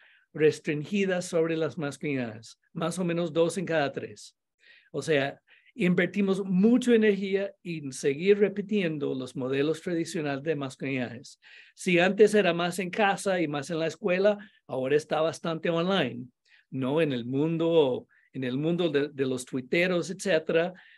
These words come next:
hay varios de los, de los influencers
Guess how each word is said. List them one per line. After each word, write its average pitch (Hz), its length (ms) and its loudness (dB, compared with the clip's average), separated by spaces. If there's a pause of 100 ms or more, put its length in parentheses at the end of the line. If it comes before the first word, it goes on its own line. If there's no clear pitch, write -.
(220)
hay 156 220 2
varios 175 580 2
de 156 140 2
los, 127 320 -4
de 139 160 -6
los 131 320 -4
influencers 175 960 -2